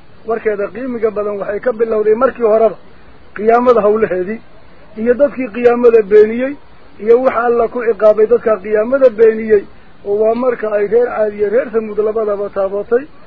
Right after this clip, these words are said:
Waxay uga gudubtay masiibooyinka iyo dhibaatooyinka dhacaya goorta buunka qiyaamo la afuufayo oo dunida kharrimaysa. Dunida marka ay kharrimaysa, la baabi'inayo, ee buunka la afuufayo, waxyaalaha dhacaya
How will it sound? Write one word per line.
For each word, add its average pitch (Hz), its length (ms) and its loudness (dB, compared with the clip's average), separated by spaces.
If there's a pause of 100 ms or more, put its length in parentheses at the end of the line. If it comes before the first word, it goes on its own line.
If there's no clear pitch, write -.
(380)
Waxay 226 300 2
uga 311 240 -8
gudubtay 226 460 -4 (460)
masiibooyinka 240 720 -2
iyo 233 120 2
dhibaatooyinka 226 800 -4
dhacaya 254 540 0 (320)
goorta 214 320 -4
buunka 233 320 -4
qiyaamo 208 340 -2
la 208 180 -4
afuufayo 220 500 -2
oo 214 40 -2
dunida 262 280 -4
kharrimaysa. 214 480 -8 (1500)
Dunida 247 300 0
marka 233 320 0
ay 220 120 2
kharrimaysa, 226 580 0
la 220 100 2
baabi'inayo, 214 760 0 (380)
ee 208 120 -2
buunka 233 360 -2
la 220 180 4
afuufayo, 226 640 0 (340)
waxyaalaha 226 540 2
dhacaya 226 500 0